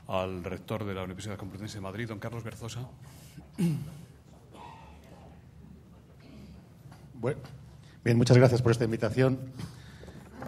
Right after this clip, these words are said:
Speaker 2: En primer lugar, eh, este discurso me parece correcto, lo firmaríamos todos, pero hay dos cuestiones que yo quisiera plantear. Eh, ha hablado de la Europa, de la importancia de Europa,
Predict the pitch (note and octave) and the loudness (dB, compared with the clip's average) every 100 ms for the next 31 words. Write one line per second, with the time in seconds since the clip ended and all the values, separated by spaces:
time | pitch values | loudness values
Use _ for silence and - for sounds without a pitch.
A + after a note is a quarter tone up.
0 | - - A2 A2+ A2+ C#3 D3 C#3 C#3+ - | -8 -6 -6 -4 -2 4 6 8 6 2
1 | - - - C3 A#2 A2 G#2+ G2+ F2+ - | -12 -18 -4 0 0 0 0 -2 -6 -12
2 | A2+ A#2+ F#2+ F#2 - - - - - - | -12 -12 -12 -16 -20 -20 -20 -10 -6 2
3 | C3 A#2 C3 - B2 B2 A#2+ - G2+ G2+ | 4 4 2 6 6 6 0 -6 -6 -4
4 | G#2+ - A2+ A#2+ G2 C3 - A#2+ - - | -4 2 0 2 -2 -2 0 -2 -2 -16
5 | - - - - - - - - - F2 | -20 -20 -20 -20 -20 -20 -20 -20 -20 -16
6 | F2+ G#2+ G#2 A2 A2+ - C#3 B2 C3 - | -10 -6 -4 -4 -4 6 8 8 4 0
7 | - - - - - - - - - A#2+ | -6 -6 -8 -10 -16 -20 -20 -20 -4 0
8 | A#2 B2+ D3 C#3+ C#3+ C#3 B2 C#3 C3 C3 | 4 4 4 0 0 0 2 2 2 0
9 | A#2+ A#2+ A#2 A#2 A#2 G#2+ G#2 G2+ E2 - | 0 0 0 0 2 2 0 -2 -2 -12
10 | - - - - - - - - - - | -18 -20 -20 -20 -20 -20 -20 -20 -20 -12
11 | A2 A2 G#2+ A2 A#2+ C3+ B2+ B2 A2+ A2+ | -6 -4 -2 0 4 6 6 6 6 8
12 | A#2+ C3+ A#2+ A2 - - - - - - | 8 8 4 0 -4 -8 -6 -6 -8 -8
13 | G2+ A2 G2+ - B2 A#2+ A#2 G#2+ A#2+ A#2+ | -4 -2 -2 0 -2 0 0 2 2 2
14 | G#2+ | -4